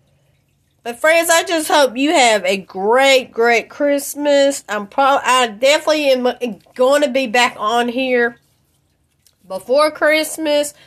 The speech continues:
Um, I think what I'm gonna do, I'm just gonna talk about my life, talk about what's going on. And even if I don't think I have a lot going on, I'm still gonna come on and talk about some stuff.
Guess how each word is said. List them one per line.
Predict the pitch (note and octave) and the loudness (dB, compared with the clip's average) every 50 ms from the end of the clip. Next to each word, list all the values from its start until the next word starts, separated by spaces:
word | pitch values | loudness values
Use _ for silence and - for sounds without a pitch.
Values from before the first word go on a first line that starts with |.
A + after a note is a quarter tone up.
| _ _ _ _ _ _ _ _ _ - | _ _ _ _ _ _ _ _ _ -6
Um, | A3 A3 A3 G#3+ G#3 G3 F#3+ G3 F#3+ | -2 0 0 2 0 0 -2 -2 -2
I | G#3+ A3+ | -2 0
think | - C#4+ D4+ C#4+ C4+ | 2 2 2 2 2
what | C4+ C#4 | 2 2
I'm | C#4 C4+ C4+ | 2 2 2
gonna | C4+ C4+ B3 | 2 0 2
do, | B3 | 2
I'm | C4+ C#4 C4+ C4 C4 C4 | 2 4 4 4 2 0
just | A#3+ A#3 - - | -2 -6 -8 -6
gonna | A#3 G#3 G3 | -8 -8 -4
talk | F#3+ A#3 G3+ G3+ G3+ | -2 0 0 0 -2
about | G3+ F#3+ F#3+ F#3 E3+ | -2 -2 -2 -2 -2
my | D#3 E3+ E3+ | -2 -4 -4
life, | E3 F3+ G3+ A3+ B3 C4+ C#4 C#4 C#4 C#4+ C#4 C#4 A#3+ - _ G#3 | -4 -2 0 2 4 4 4 4 4 4 2 0 -2 -8 _ -10
talk | G3+ A3 A#3 A3 | -2 -2 0 2
about | A3 G#3+ F3 E3 | 2 0 0 -2
what's | G3 F#3+ - - - | -4 -8 -8 -10 -12
going | - G3+ F3 E3 E3 F3 F3+ - | -8 -8 -6 -6 -6 -8 -8 -8
on. | - - A#3+ C4+ C4+ C4+ C4+ C4+ C4 C4 B3 B3+ B3+ B3 A#3+ B3 _ _ _ _ _ | -6 -2 0 2 2 4 4 4 4 4 2 2 0 0 -4 -8 _ _ _ _ _
And | - - G#3+ A3+ | -10 -6 -2 -2
even | B3+ C#4+ D4 D4 D4 | 0 0 -2 -2 -2
if | D4 D4 D4 D4+ | -2 -2 0 0
I | C4+ | 2
don't | C4+ C4 B3+ A#3 A3 G3 G3 | 2 2 2 0 -2 -4 -4
think | - C#4 C4+ B3 C4 | -2 -2 0 2 0
I | B3+ | 0
have | B3+ C4+ B3+ A3+ | 2 2 0 0
a | G#3 | 0
lot | F#3 G3+ A#3+ C4+ D4+ D4 C#4 C4 | 0 0 2 2 2 2 0 0
going | C4+ C4+ C#4+ C#4+ C#4 C#4 | 0 0 2 2 2 2
on, | C#4 C#4 C#4 C4+ C4+ A#3+ | 2 2 2 2 2 2
I'm | G#3+ A3 A3 A3 | 2 0 0 0
still | - - - D4+ D#4 D#4 | -4 -6 -2 -2 -2 0
gonna | C4+ C#4 B3+ A#3 | 0 0 0 -2
come | - - C#4 B3 A#3+ A#3+ | -2 -2 -2 0 0 0
on | A#3+ A#3+ A#3+ A#3+ A3+ | 0 2 2 0 0
and | G#3+ G3+ - | -2 -4 -2
talk | - B3+ A#3+ A#3+ - | 0 0 0 0 -2
about | G#3+ G#3 G#3 G3 - - | -2 -2 -2 -2 -2 -4
some | - G#3 F#3+ | -10 -14 -14
stuff. | F#3 - - - A#3+ A3 G3 F3 D#3+ - | -14 -14 -10 -4 -2 -2 0 -2 -2 -6